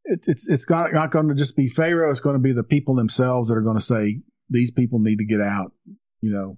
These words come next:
their God is greater, and, and God, their God is showing favor to them over us. Enough is enough.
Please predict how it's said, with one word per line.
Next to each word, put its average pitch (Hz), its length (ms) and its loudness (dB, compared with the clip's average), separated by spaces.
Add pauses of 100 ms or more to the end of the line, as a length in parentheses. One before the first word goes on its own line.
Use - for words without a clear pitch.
their 131 200 0
God 131 360 0
is 101 120 -2
greater, 120 760 0
and, 120 220 0
and 110 220 2
God, 120 220 0
their 135 160 2
God 131 260 0
is 110 80 -2
showing 120 360 0
favor 131 380 0
to 110 100 -2
them 123 280 -2
over 117 380 -2
us. 131 300 -4 (960)
Enough 127 320 2
is 117 100 0
enough. 120 460 -2